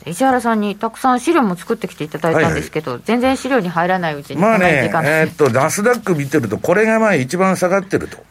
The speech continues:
Speaker 1: はい。
Speaker 2: いう話なんですよ。で、私はね、ば-、まあ、私は成長株が好きなの。上げたり下げたりして、
Speaker 1: はい。
Speaker 2: トレンドが取れたら私はいいんですよ。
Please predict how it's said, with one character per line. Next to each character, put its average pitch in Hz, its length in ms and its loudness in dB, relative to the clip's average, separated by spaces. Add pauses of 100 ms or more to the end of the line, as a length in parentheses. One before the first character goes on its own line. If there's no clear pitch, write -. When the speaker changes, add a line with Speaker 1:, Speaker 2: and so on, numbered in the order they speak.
Speaker 1:
は 185 240 -4 (720)
い。 131 60 -6
Speaker 2:
い 160 40 0
う 190 160 2
話 202 320 0
な 151 140 0
ん 95 80 -4
で 80 80 -10
す - 120 -16
よ。 73 220 -16 (560)
で、 90 80 -8
私 143 340 -4
は 196 80 2
ね、 214 320 0 (440)
ば-、 82 180 -12
ま 117 220 0
あ、 104 80 0
私 175 300 0
は 196 80 0
成 214 220 2
長 247 160 2
株 151 200 0
が 85 80 -10
好 - 140 -14
き 190 80 -6
な 151 80 -4
の。 87 60 -8 (260)
上 110 140 0
げ 160 120 2
た 175 120 0
り 131 100 -2
下 120 140 -2
げ 123 120 0
た 139 120 0
り 95 120 -6
し - 100 -14
て、 87 420 -6
Speaker 1:
は - 80 0
い。 - 20 4
Speaker 2:
ト 131 40 4
レ 180 120 4
ン 202 80 -2
ド 190 80 2
が 190 100 0
取 214 160 2
れ 190 60 0
た 113 80 -2
ら 85 80 -6
私 117 320 -8
は 143 60 2
い 151 120 -4
い - 20 -8
ん 147 100 -8
で 82 80 -10
す - 100 -20
よ。 - 100 -20